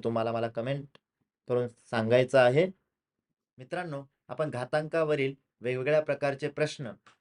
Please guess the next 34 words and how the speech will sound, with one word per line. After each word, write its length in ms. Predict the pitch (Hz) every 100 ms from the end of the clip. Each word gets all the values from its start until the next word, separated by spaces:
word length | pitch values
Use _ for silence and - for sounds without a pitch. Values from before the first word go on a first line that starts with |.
| _
या 100 | 131
तीनही 440 | - 131 135 139 160
व्हिडिओमध्ये 500 | 147 143 139 139 135
कव्हर 320 | 127 131 143
केले 200 | 143 127
आहेत. 320 | 127 120 117 120 _ _ _ _ _ _ _ _ -
तुम्हाला 320 | 135 151 170
काय 180 | 156 131
वाटतं, 360 | 117 - 120 117 _ _
यानंतर 560 | 110 143 156 143 135 135
तुम्ही 180 | 143 143
घातांकांवरील 800 | 120 - 131 131 135 131 127 127
प्रश्न 400 | 143 143 - 120 107 - _
हे 60 | 123
सोडवू 320 | 131 127 143
शकता 340 | 151 139 143
का? 180 | 120 117 - _ -
मला 160 | 123
कमेंट 340 | 127 127 135 135
करून 240 | 143 143
नक्की 280 | 131 - 160
सांगा. 360 | 156 123 110 107 _ _ -
आणि 180 | 110 110
जर 280 | 120 147
हा 120 | 151 156
व्हिडिओ 220 | 147 135
तुम्हाला 300 | 131 131 123
आवडला 360 | 117 120 131
असेल, 400 | 127 - 151 147
तर 80 | 123
या 100 | 123
व्हिडिओला 340 | 120 123 123 120
लाईक 300 | 113 123 -
करा, 220 | 139 139